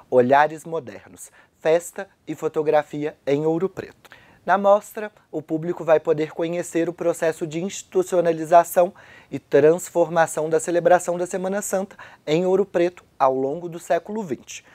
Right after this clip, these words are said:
por meio da linguagem fotográfica, diálogo com a imprensa e o fotojornalismo. A exposição está no Museu Casa dos Contos, que fica na Rua São José,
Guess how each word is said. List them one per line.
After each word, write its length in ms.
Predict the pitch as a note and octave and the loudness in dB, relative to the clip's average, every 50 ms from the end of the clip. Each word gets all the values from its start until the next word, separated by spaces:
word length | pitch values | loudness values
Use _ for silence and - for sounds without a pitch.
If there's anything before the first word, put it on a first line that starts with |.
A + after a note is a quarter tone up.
| - - _ - | -20 -20 _ -6
por 160 | C3+ B2+ C3+ | -6 -4 -2
meio 200 | C3+ B2+ C3 C3+ | 0 0 2 2
da 120 | C3 C3 | 4 2
linguagem 460 | C3 C3+ C#3 C#3 C3+ C3+ C3 C3+ C#3+ D3 | 0 0 2 6 6 6 6 4 -2 -12
fotográfica, 840 | - D3+ - F3 E3+ D#3+ E3+ E3 D#3+ D#3+ D#3 - - - - E3+ - - - _ _ | -12 -6 -2 0 2 6 8 8 8 6 4 0 -8 -16 -16 -16 -16 -18 -20 _ _
diálogo 500 | - A#2+ B2 A#2+ A#2+ C3+ D3+ D#3 D#3+ E3+ | -2 2 4 6 6 4 4 2 -6 -10
com 120 | D#3+ - F3+ | -8 -6 -6
a 40 | |
imprensa 540 | E3+ F3 - - D#3+ D#3+ E3+ F#3+ - - A3 _ - - _ _ | -6 -6 -6 -6 -6 -6 -6 -8 -14 -18 -20 _ -20 -20 _ _
e 80 | - G3 | -2 -2
o 60 | G#3+ | -2
fotojornalismo. 1120 | G#3+ - - D#3 D3+ - - E3+ D3+ E3+ D#3 D#3+ F3+ F#3+ F#3+ C3 G2+ F#2 - - F2+ - _ _ _ _ _ - - - - | 0 2 4 4 4 4 2 -10 -10 -10 -8 -4 -4 -4 -4 -6 -10 -12 -14 -18 -20 -20 _ _ _ _ _ -20 -20 -6 0
A 100 | C3+ C#3 | 2 2
exposição 640 | C#3 - - F3 E3+ D#3+ F3 - - G3+ G3 G3+ - - - _ _ - | 2 2 0 -2 -2 -2 -2 -4 0 0 0 0 -2 -12 -20 _ _ -16
está 240 | D3+ - - E3 | -10 -2 -2 0
no 80 | E3 F3+ | 0 0
Museu 300 | F#3 F#3 F3 D#3+ F#3 F3+ | -4 -6 -4 -2 -2 0
Casa 260 | F3+ F#3+ F#3 F3+ F#3+ | 2 0 0 2 0
dos 220 | F#3 G3+ G#3 - - | -2 -4 -6 -10 -4
Contos, 560 | - F#3 D#3+ D#3+ D#3+ D3 _ - - - _ _ _ _ _ | 2 2 2 2 2 -4 _ -20 -20 -20 _ _ _ _ _
que 140 | - D3 C3+ | -12 -10 -10
fica 300 | - D#3 D3 - D#3+ D3+ | -10 -10 -6 -4 -2 -2
na 100 | D#3 D3+ | -2 -2
Rua 220 | C#3+ D3 D#3 D3+ | -2 0 -2 -2
São 200 | - - E3 F3 | -2 -2 -6 -6
José, 380 | F3 F#3 F3+ E3+ F3 F3 F#3 | -6 -6 -2 2 4 4 4